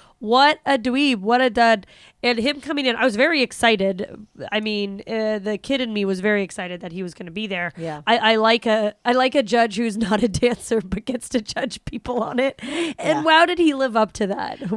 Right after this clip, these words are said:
Speaker 1: Wow,
Speaker 2: yeah, he
Speaker 1: did
Speaker 2: was,
Speaker 1: he
Speaker 2: he ended up
Speaker 1: ever.
Speaker 2: being a tough judge. But here's the thing. I wonder, I'm like, now, do we think that Nick Carter,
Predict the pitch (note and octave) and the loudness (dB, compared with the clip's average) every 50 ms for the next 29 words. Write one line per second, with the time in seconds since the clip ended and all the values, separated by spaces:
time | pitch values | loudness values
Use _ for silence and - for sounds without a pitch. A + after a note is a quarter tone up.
0 | A3+ A#3+ C4+ C#4+ C#4 C4 C#4+ C#4+ D4+ - E4+ E4+ F4 D#4+ - B3+ D4+ D4+ D4+ A#3+ | 6 6 6 6 8 6 6 6 6 4 4 4 4 4 4 4 4 4 6 6
1 | C4 C4+ B3 A#3 - - - C4+ C4 A#3+ A#3 A3 G3+ - G#3 E3+ E3 - - F#3 | 4 4 4 2 2 2 0 2 2 2 2 2 -2 -2 -4 -4 -4 -4 -4 -4
2 | E3 F3 - - G3+ - - - - - - C4+ D4 D#4+ C#4 D4+ A#3+ C4 A#3+ G#3+ | -4 -4 -2 -2 -2 -2 -4 -12 -18 -16 -10 -4 -4 -4 -4 -2 0 0 2 4
3 | G3 G3 G3 G3 G#3+ A3 G#3+ G3 F3+ F3 F3 F3 F3 E3 - E3 F3 F3 E3+ E3+ | 2 2 4 2 2 4 4 4 4 4 2 -2 -4 -4 -6 -2 2 4 4 2
4 | E3 C3+ - G#3 A3+ B3+ D4+ E4+ F4+ D4 D4+ C#4+ - - G3+ G#3 G#3+ - - F3 | 2 -2 -4 -4 0 0 0 0 2 0 0 -2 2 2 2 2 2 0 0 0
5 | D#3+ D#3+ - E3+ E3 F3 F3 - - G3+ F#3+ G3+ G3+ G3 F3 D#3+ | 0 0 -2 -6 -8 -8 -8 -4 -2 -2 0 0 0 0 0 -2